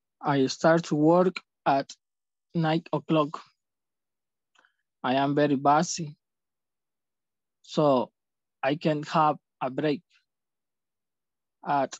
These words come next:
half past twelve, I have lunch at the hospital cafeteria. The food at the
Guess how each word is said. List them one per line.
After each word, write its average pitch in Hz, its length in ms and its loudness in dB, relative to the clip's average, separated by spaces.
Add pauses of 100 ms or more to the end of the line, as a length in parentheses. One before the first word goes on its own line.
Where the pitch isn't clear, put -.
(160)
half 156 560 -2 (320)
past - 260 -6
twelve, 175 360 4 (1300)
I 135 80 -2
have 143 240 0
lunch 165 460 2 (160)
at 160 120 -2
the 147 140 -2
hospital 143 600 -4 (440)
cafeteria. 143 880 0 (2000)
The 139 240 2
food 175 560 2 (120)
at 156 140 0
the 143 140 -4